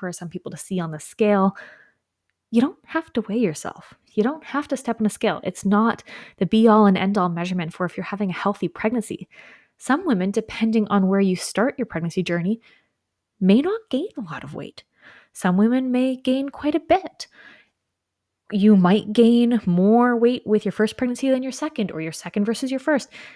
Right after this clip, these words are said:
Honestly, as long as you're being healthy, eating well, and doing what feels good for you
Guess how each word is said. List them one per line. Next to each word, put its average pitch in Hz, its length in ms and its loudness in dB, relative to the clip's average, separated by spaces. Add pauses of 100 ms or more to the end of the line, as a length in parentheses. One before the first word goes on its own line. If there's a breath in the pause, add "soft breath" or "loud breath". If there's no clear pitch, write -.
(400 loud breath)
Honestly, 226 440 4
as 180 100 -4
long 185 220 -2
as 220 100 -4
you're 285 80 -4
being 202 320 -2
healthy, 180 600 -4
eating 220 340 0
well, 180 220 0
and 175 100 -4
doing 208 220 -6
what 277 120 -6
feels 214 280 -4
good 196 240 -4
for - 140 -2
you 185 500 2